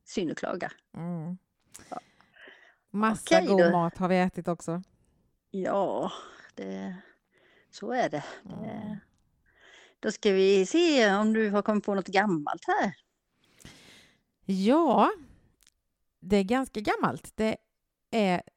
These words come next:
Speaker 2: femtio år gammalt och det är ganska gammalt även om jag, eh, också är så gammal. <laughs>
Speaker 1: Jaha.
Speaker 2: Ja.
Speaker 1: Det beror på vad det handlar om, om det är gammalt eller inte.
Speaker 2: Det
Speaker 1: Mm.
Speaker 2: är Ölandsbron.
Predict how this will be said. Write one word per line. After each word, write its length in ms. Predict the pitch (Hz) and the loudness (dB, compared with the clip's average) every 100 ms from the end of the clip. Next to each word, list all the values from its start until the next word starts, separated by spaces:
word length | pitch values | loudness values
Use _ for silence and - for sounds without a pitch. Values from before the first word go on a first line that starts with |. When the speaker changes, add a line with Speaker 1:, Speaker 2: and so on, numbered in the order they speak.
| - | -16
Speaker 2:
femtio 460 | - 220 196 - 170 | -6 -4 -4 -2 0
år 160 | 165 | 0
gammalt 540 | 160 254 294 160 160 - | 0 -2 0 -2 -4 -4
och 120 | 139 | -4
det 180 | 175 - | -6 -14
är 60 | - | -16
ganska 340 | - 170 - | -10 -10 -4
gammalt 400 | 240 320 320 320 | -2 0 -2 -2
även 220 | 330 269 277 | -2 -2 -4
om 100 | 285 | -4
jag, 460 | 277 277 285 285 | -4 -4 -6 -8
eh, 80 | - | -6
också 280 | 262 - 233 | -8 -6 -6
är 220 | 247 269 | -4 -4
så 120 | - | -4
gammal. 340 | 285 277 269 339 - | -6 -4 -6 -8 -8
<laughs> 540 | - - 254 - 247 | -6 0 0 4 0
Speaker 1:
Jaha. 380 | 277 185 151 226 - - | 2 -6 -6 -8 -10 -8
Speaker 2:
Ja. 360 | 185 180 190 277 - _ _ | -4 -4 -6 -10 -20 _ _
Speaker 1:
Det 60 | |
beror 200 | 165 190 | -6 -4
på 380 | 285 - 285 277 - | -4 -2 -2 -4 -4
vad 160 | 226 220 | -4 -2
det 300 | 214 208 208 | -2 -4 -2
handlar 360 | 247 190 160 180 | 0 2 2 0
om, 140 | 170 | -2
om 160 | 151 156 | -4 -4
det 60 | |
är 40 | 156 | -4
gammalt 380 | 170 147 143 | -6 -8 -10
eller 140 | 160 160 | -12 -10
inte. 260 | 160 - - | -12 -14 -6
Speaker 2:
Det 240 | 190 196 | 2 2
Speaker 1:
Mm. 280 | 165 226 196 | 2 2 2
Speaker 2:
är 120 | 190 - | 0 0
Ölandsbron. 1080 | 269 330 226 202 180 - 180 220 320 190 | 2 2 0 -2 -4 0 4 4 2 -2